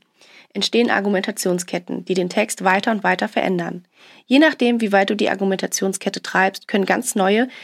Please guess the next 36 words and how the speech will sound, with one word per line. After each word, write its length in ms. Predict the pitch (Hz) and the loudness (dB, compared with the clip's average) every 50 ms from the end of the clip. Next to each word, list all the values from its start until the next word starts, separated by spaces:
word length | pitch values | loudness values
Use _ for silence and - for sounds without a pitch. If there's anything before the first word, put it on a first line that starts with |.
| - - _ | -20 -8 _
Inhalte 400 | - 220 208 196 180 180 185 180 | 0 0 2 2 2 2 2 2
daraus 320 | 180 170 160 156 170 - | 2 4 4 2 2 0
entstehen. 460 | - 180 170 - - 175 - - 185 - _ _ _ _ | -2 -2 -2 -2 -2 -4 -4 -6 -10 -14 _ _ _ _
Aus 140 | - 214 220 | -6 -4 0
einer 240 | 247 247 254 240 226 | 2 2 2 2 4
Rede 280 | 240 254 277 294 277 233 | 2 4 4 2 2 0
hast 200 | 254 254 - - | -2 -2 -2 0
du 40 | |
es 140 | 226 - - | 0 0 0
durch 180 | - - 226 - | -2 -2 -2 -2
diese 220 | - 233 240 262 | -2 0 2 2
Methode 360 | 254 214 196 - 220 220 233 | 2 2 2 0 0 0 0
beispielsweise 640 | 226 - 190 190 208 - - 226 - - - 202 190 190 | 2 2 2 2 2 0 -4 -6 -2 -2 -2 0 0 0
geschafft, 480 | 185 - - - 196 226 - - - _ _ | -2 -2 0 0 -2 -2 -4 -10 -18 _ _
einen 180 | _ 214 208 220 | _ 0 2 2
LinkedIn-Beitrag 800 | 220 233 226 - 240 269 277 254 226 226 226 - - 233 240 - | 2 2 0 2 2 2 4 4 2 2 0 0 -2 -2 0 0
oder 140 | - 240 226 | 2 2 2
ein 140 | 202 202 | 2 2
Videoskript 580 | 196 202 208 214 208 208 - - 233 220 - - | 2 0 0 0 -2 -4 -4 -4 -6 -6 -4 -6
zu 100 | - - | -4 -2
erstellen. 560 | 233 240 - - - 190 180 175 175 180 180 - _ _ _ _ _ | -2 -2 0 0 0 0 0 -2 -4 -6 -10 -16 _ _ _ _ _
Transformation 680 | - 214 208 202 - 202 196 185 190 - 214 220 247 254 | -2 -2 0 0 0 0 0 0 0 2 2 2 2 2
ist 140 | 240 - - | 0 -2 -2
durch 160 | 202 196 - | -4 -2 -2
Weiterangabe 680 | - - - - - - - - 233 226 233 226 226 233 | -2 -2 -2 -2 -2 -2 -2 -2 -2 0 0 0 0 -2
von 200 | - - 214 196 | -2 -4 -4 -4
Befehlen 400 | 185 180 - - 196 202 220 220 | -4 -4 -4 -2 -2 0 0 0
somit 280 | 220 214 202 196 190 | 0 0 0 -2 -2
sowohl 380 | - - 185 190 190 196 214 226 | -4 -6 -4 -2 0 0 0 0
innerhalb 440 | - - - 254 269 254 254 240 247 | 0 0 0 0 2 2 2 2 2
eines 260 | - 202 208 196 - | 0 -2 -2 -4 -4
Formats, 480 | - 190 185 180 185 190 202 - - - _ _ | -4 -2 -2 0 0 0 0 -2 -8 -12 _ _
aber 180 | - 254 240 208 | 0 2 2 0
auch 80 | 214 | 0
barrierefrei 640 | - 208 208 208 190 185 185 185 185 180 - 208 214 | -2 -2 -2 0 0 2 0 0 -2 0 2 2 4
möglich. 540 | 220 214 185 180 180 - - 170 175 - | 4 4 2 2 0 -4 -8 -8 -10 -12